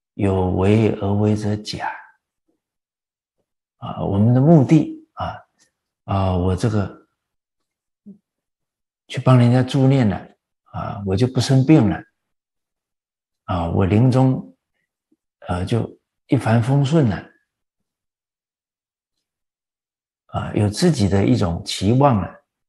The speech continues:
啊，假如那个结果不如自己期望了，生烦恼了，那他就不相信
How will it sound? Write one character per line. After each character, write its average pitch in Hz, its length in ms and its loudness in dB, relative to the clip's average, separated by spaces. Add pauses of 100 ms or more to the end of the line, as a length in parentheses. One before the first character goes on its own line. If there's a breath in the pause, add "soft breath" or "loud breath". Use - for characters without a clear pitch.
(340)
啊， - 160 -12 (140)
假 92 160 -2
如 107 120 4
那 135 120 4
个 120 100 2
结 110 240 0
果 92 160 -2
不 117 160 -4
如 113 140 0
自 117 120 -6
己 92 160 -6
期 90 220 -8
望 101 280 -2
了， 90 200 -16 (440)
生 101 280 -4
烦 92 280 -8
恼 82 220 -10
了， 104 80 -18 (4000)
那 98 160 -4
他 - 160 -4
就 107 120 0
不 107 160 -2
相 101 240 0
信 98 140 -4